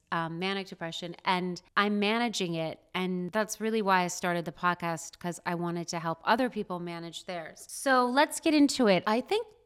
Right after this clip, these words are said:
the one, the number one thing that can be helpful with mental health is that you wanna think about it like brushing your teeth, and you wouldn't go a day without brushing your teeth. It, it just wouldn't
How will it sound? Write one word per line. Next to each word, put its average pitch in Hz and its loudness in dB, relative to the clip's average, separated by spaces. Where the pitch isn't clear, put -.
the 240 4
one, 202 2
the 202 -4
number 202 -4
one 190 -6
thing 180 -8
that - -8
can 220 -4
be 202 -2
helpful 185 -2
with 190 -8
mental 180 -6
health 170 0
is 208 -2
that 220 0
you 240 -6
wanna 277 -2
think 208 -8
about 190 -2
it 190 -6
like 170 -4
brushing 180 -4
your 170 -8
teeth, 170 -12
and 214 -4
you 233 -2
wouldn't 269 -2
go 185 0
a 190 -4
day 165 -4
without 170 -6
brushing 160 -6
your 156 -10
teeth. - -16
It, 208 -4
it 208 -2
just 208 -6
wouldn't 208 0